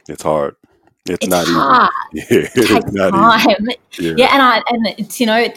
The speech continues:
Speaker 2: I had to go into a different world. Like, you know, it wasn't through running. It was through doing podcasting that I learnt,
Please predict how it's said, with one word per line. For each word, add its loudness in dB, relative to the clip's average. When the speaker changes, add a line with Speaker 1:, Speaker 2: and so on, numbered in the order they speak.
Speaker 2:
I 0
had -2
to -6
go 0
into -2
a 0
different -4
world. 0
Like, -4
you -14
know, -4
it -2
wasn't -2
through 0
running. 0
It -4
was -8
through -4
doing -6
podcasting -4
that -4
I 0
learnt, -6